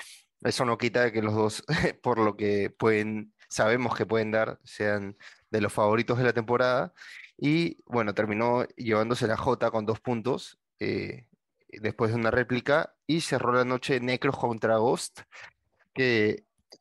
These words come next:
a ver, es, me deja, a ver, Necros tampoco pasó muchos apuros para ganarle a Ghost,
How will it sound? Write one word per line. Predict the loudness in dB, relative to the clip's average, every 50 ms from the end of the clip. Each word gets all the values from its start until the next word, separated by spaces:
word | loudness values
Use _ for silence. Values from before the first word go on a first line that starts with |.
| _ -2
a | 0 2
ver, | 2 2 2 0 -2 -6 -8 -6
es, | -2 -2 0 0 -2 -4 -6 -8 _ _ _
me | -6 -2 0 2
deja, | 2 2 2 2 2 4 4 2 0 -2 -8 _ _ _ _ _ _ _ _ _ _ _ _ 0
a | 2 4
ver, | 4 4 2 2
Necros | 0 -2 0 0 0 0 0 0 -4 -10 _ _ _ _ _ -4
tampoco | 0 0 0 0 0 0 0 0
pasó | 0 0 -2 -2 -2
muchos | -2 -2 -2 -4 -6 -6
apuros | -8 -4 -2 0 0 0 0
para | 0 2 2 2
ganarle | 2 2 0 0 0 2 2
a | 2
Ghost, | 2 2 0 -2 -6 -12